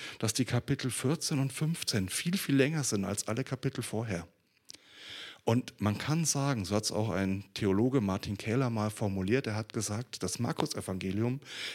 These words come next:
ist eigentlich eine Passionsgeschichte mit längerer Einleitung.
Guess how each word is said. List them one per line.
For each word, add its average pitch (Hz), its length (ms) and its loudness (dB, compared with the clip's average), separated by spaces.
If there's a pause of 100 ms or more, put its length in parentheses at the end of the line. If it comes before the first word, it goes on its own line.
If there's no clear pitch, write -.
(100)
ist - 240 0
eigentlich 139 580 -2
eine 110 200 2
Passionsgeschichte 110 1160 0
mit 101 160 -2
längerer 101 360 0
Einleitung. 90 640 -4